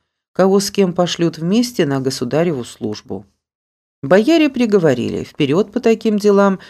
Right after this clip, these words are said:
ничего челобития не слушать». Правительство по-прежнему продолжало принимать в службу и раздавать поместья, не обращая большого внимания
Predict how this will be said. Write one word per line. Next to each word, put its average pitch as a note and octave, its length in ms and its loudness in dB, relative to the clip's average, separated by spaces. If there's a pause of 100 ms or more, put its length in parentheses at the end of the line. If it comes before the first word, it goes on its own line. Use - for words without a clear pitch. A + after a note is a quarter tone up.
(180)
ничего D3 480 0
челобития C#3 800 -2
не C3+ 180 -4
слушать». - 680 -10 (800)
Правительство C4+ 640 4
по-прежнему F#3 720 2
продолжало E3 560 2
принимать D3+ 500 -4
в - 60 -12
службу F#3+ 460 -2
и G3 160 0
раздавать C#3+ 560 0
поместья, B2+ 580 -2
не D3+ 140 -2
обращая D#3+ 640 2
большого B2+ 480 -2
внимания G3+ 640 -2